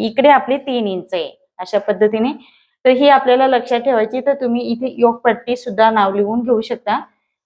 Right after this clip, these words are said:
आणि त्याच्यानंतर आपल्याला ते, अ, साडेतीन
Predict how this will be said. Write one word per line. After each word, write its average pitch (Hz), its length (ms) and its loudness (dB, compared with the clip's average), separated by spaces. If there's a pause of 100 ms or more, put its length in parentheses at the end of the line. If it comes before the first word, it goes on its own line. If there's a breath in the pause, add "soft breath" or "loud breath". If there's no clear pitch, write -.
(120)
आणि 247 200 2
त्याच्यानंतर 247 680 2
आपल्याला 226 400 4
ते, 226 180 0 (720)
अ, 202 320 0
साडेतीन 254 760 -2